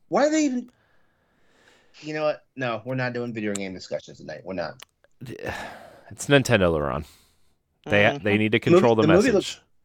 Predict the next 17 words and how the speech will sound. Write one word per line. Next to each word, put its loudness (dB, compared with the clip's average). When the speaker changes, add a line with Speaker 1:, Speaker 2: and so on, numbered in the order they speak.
Speaker 1:
the -4
movie 2
looks, 2
Speaker 3:
Yes. -6
Speaker 1:
no, -14
Speaker 2:
The -8
Speaker 1:
the 0
movie 2
Speaker 2:
movie, 4
Speaker 3:
Yeah. 2
Speaker 2:
yeah, 0
the -2
movie 2
does -2
look -10
good. -8
Uh, 0